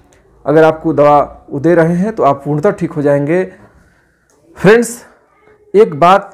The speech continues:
ध्यान देने योग्य ये है कि किसी भी प्रॉब्लम की एक दवा नहीं होती है। जैसे मैंने ओवेरियन सिस्ट में जो दवा बताई है वो कुछ और दवा है। आज की जो ये ओवरी का केस है इसमें आर्सेनिक, मैंने बताया कि आर्सेनिक से ये पेशेंट ठीक हुई थी।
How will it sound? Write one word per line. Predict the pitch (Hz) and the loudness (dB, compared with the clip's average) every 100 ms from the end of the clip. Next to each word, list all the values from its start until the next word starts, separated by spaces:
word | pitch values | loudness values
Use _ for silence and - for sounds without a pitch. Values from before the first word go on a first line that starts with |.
| - | -20
ध्यान | 120 127 170 208 143 | -12 -2 0 0 -2
देने | 156 175 | -2 0
योग्य | 185 175 165 208 - _ _ 156 - - | 0 0 0 -4 -6 _ _ -20 -20 -10
ये | 147 151 | -4 -2
है | 123 135 - - _ _ _ _ _ _ _ - | -2 -4 -6 -14 _ _ _ _ _ _ _ -4
कि | 247 277 - _ - | -2 -2 -8 _ -8
किसी | 226 302 247 | -2 0 0
भी | 143 139 190 | 0 -2 -2
प्रॉब्लम | 170 165 202 208 | 0 2 2 -2
की | - 180 220 - | -4 -6 -6 -2
एक | 175 190 | 0 0
दवा | 151 156 170 | 0 0 0
नहीं | 185 | 0
होती | 170 - - | -2 -6 -14
है। | 117 - _ _ _ _ _ _ _ _ _ _ _ _ | -16 -18 _ _ _ _ _ _ _ _ _ _ _ _
जैसे | 160 160 | -2 2
मैंने | 214 214 | 2 4
ओवेरियन | 202 175 180 233 | 4 4 4 2
सिस्ट | - 226 226 | 0 -8 -6
में | 185 160 196 - 143 | -4 -2 -2 -6 -2
जो | 190 | 0
दवा | 170 185 | 2 2
बताई | 185 170 180 | 2 2 2
है | 165 196 - | 2 0 -2
वो | 196 | -4
कुछ | 190 220 | -4 -2
और | - 302 | 2 4
दवा | 151 135 | 4 2
है। | 135 131 | 0 0
आज | 151 285 - | 2 0 -2
की | |
जो | 180 190 | 0 4
ये | 185 185 | 4 4
ओवरी | 170 151 165 | 0 -2 -4
का | 165 | -4
केस | 165 147 147 | -4 -4 -4
है | 143 185 | -6 -6
इसमें | 180 196 | -6 -2
आर्सेनिक, | 165 165 196 208 | 0 0 -2 -2
मैंने | 160 156 | -2 -2
बताया | 143 143 156 | 0 2 0
कि | 170 | 0
आर्सेनिक | 147 - 165 180 | -4 -2 -6 -4
से | 175 170 | -2 -2
ये | 175 | -2
पेशेंट | 156 180 175 | -4 -6 -4
ठीक | 170 151 | -4 -4
हुई | 120 | -8
थी। | 147 | -10